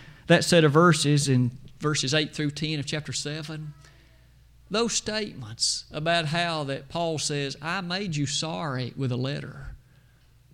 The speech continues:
but Paul says, "I don't regret it," because you have repented, and in fact that godly sorrow, work of repentance unto salvation, not to be repented of.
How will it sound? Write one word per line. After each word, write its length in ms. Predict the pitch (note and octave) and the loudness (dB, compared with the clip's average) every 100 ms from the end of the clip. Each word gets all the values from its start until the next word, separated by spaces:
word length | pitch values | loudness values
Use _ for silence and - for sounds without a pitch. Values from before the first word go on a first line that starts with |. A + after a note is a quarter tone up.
| - | -8
but 160 | C#3+ D3 | -6 0
Paul 240 | E3 D#3 | 0 2
says, 240 | - C#3 C3+ | 0 0 -2
"I 140 | C#3 | -2
don't 200 | C#3 C3 | -2 -2
regret 460 | C3 B2 C3 D3+ D3 | -4 -4 -4 -6 -10
it," 240 | - - _ _ - _ - - | -16 -20 _ _ -20 _ -20 -2
because 420 | D3+ E3 D3+ C3+ | 0 2 2 4
you 220 | D#3+ A3 | 2 4
have 180 | G3 E3+ | 4 2
repented, 640 | D#3 D#3 G3+ A3 A3 A3+ | 0 2 2 2 0 -4
and 200 | G3+ G#3+ | -2 -2
in 100 | G#3 | -2
fact 300 | - G3+ G#3 | 0 0 2
that 200 | F3+ E3+ D3 | 0 0 2
godly 380 | F#3+ A3+ G#3+ | 2 2 0
sorrow, 420 | - G3+ G#3 A3+ G3+ | 0 0 0 2 6
work 260 | G#3 G#3 | 6 4
of 80 | E3 | 0
repentance 500 | E3+ F3 G#3+ G#3 - | -2 0 0 -2 -4
unto 220 | A3 A3+ | -4 -2
salvation, 800 | G#3+ A3 A#3+ F#3+ F3+ D#3 D3+ C#3 | -2 -4 -6 -4 -4 -4 -4 -2
not 300 | D3+ G#3+ B3+ | 0 0 0
to 80 | G3 | 0
be 120 | F3 | 0
repented 460 | C#3 C3+ D3+ C#3 B2 | 0 0 -4 -4 -4
of. 520 | A2 G2 G2+ G#2+ | -6 -8 -12 -14